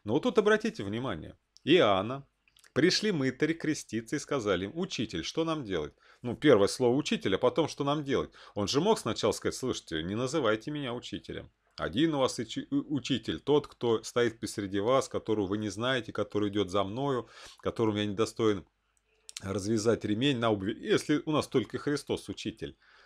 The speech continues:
Почему он такую проповедь не сказал? Как всегда скажете: «Ну, здесь не сказал», да? Ну, я говорю, если бы это было единичное место, сейчас мы начнём вот так по, по накатанной, э,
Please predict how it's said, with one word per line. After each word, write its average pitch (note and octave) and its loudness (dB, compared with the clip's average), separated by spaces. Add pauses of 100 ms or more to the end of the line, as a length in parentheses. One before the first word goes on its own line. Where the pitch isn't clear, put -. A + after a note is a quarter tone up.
(240)
Почему F#3+ -2
он G#2 0
такую A2+ 0
проповедь - -4
не E2+ -10
сказал? F2 -6 (2250)
Как G2+ 2
всегда B2+ 4
скажете: A#2 2
«Ну, F#3 0
здесь B2+ 0
не G#2+ -4
сказал», D#2+ -2
да? A2 -2 (540)
Ну, G2 -6
я A2 4
говорю, B2+ 2
если A2+ 0
бы C#3+ 0
это - -2
было B2 4
единичное A#2 -4
место, G#2+ -6
сейчас - -8
мы E2+ -8
начнём F2+ -4 (800)
вот F2+ -8
так F#2+ -2
по, G2 -4 (100)
по G2 -8
накатанной, F#2+ 0 (340)
э, D#2 -4